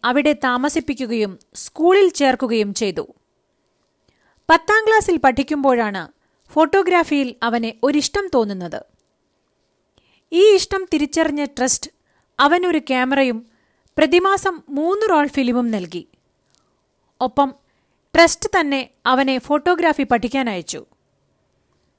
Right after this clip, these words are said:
പതിനെട്ട് വയസ്സായപ്പോഴേക്കും അനൈമാൻ എന്നൊരു ഫോട്ടോഗ്രാഫറുടെ അപ്രന്റീസായി അവൻ ജോലിയിൽ പ്രവേശിച്ചു.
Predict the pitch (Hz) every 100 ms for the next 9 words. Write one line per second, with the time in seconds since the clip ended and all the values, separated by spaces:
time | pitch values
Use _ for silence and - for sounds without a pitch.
0 | _ _ _ _ _ _ - 339 349 415
1 | 440 427 320 285 - 311 196 262 240 220
2 | 208 185 _ _ _ _ _ _ _ -
3 | 320 381 427 403 392 359 - 285 285 269
4 | 262 254 320 302 294 285 254 233 233 -
5 | 269 349 349 320 - 247 214 190 220 220
6 | 214 - 254 311 311 294 - 220 214 -
7 | 165 147